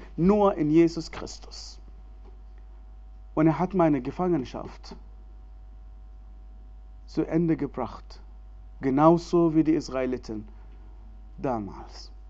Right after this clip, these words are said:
Und erlauben Sie mir und erlauben mir heute, dich und sie direkt zu fragen, in welcher Gefangenschaft lebst du heute? Angst? Vergangenheit?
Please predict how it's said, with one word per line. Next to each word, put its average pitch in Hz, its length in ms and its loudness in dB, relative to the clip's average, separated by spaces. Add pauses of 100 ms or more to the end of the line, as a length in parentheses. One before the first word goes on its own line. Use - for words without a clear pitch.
(1200)
Und - 140 -4
erlauben 160 460 8
Sie 143 160 4
mir 165 240 10
und 175 100 8
erlauben 147 400 2
mir 156 180 2
heute, 139 460 -4
dich 151 400 -2
und 127 160 -6
sie 139 220 0
direkt 127 380 -6
zu 135 120 -10
fragen, 87 460 -12 (1500)
in 123 180 -4
welcher 165 300 4
Gefangenschaft 143 680 -2 (160)
lebst 139 360 -4
du 101 80 -8
heute? 92 280 -14 (1040)
Angst? 175 540 0 (1500)
Vergangenheit? 139 960 -2